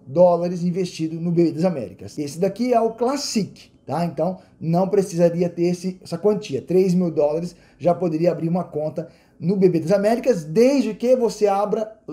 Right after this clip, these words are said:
pessoalmente. Então, pessoalmente, o mínimo pra abrir uma conta, quem é estrangeiro, três mil dólares. Aí você abre a conta, recebe esse cartão aqui de débito, parece um Gold, né? Mas é o B B, é, Américas Bank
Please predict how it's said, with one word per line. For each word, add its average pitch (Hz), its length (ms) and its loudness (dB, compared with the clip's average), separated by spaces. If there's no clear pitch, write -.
pessoalmente. 233 800 0
Então, 175 300 0
pessoalmente, 247 880 0
o 247 40 0
mínimo 262 600 4
pra 254 100 -2
abrir 208 140 -2
uma 202 180 -2
conta, 180 320 -4
quem 156 220 -10
é - 20 -8
estrangeiro, 208 600 2
três 220 400 6
mil 233 180 -2
dólares. 110 440 -2
Aí 160 360 -6
você 165 200 -6
abre 160 200 0
a 214 60 0
conta, 254 400 -4
recebe 170 480 4
esse 170 180 -6
cartão 151 380 0
aqui 160 160 0
de 214 100 0
débito, 214 420 4
parece 190 300 2
um 240 100 0
Gold, 185 440 6
né? 226 320 -4
Mas 156 200 -4
é 180 60 4
o 165 40 4
B 165 160 -2
B, 160 360 2
é, 147 260 -2
Américas 151 680 -2
Bank 143 460 -8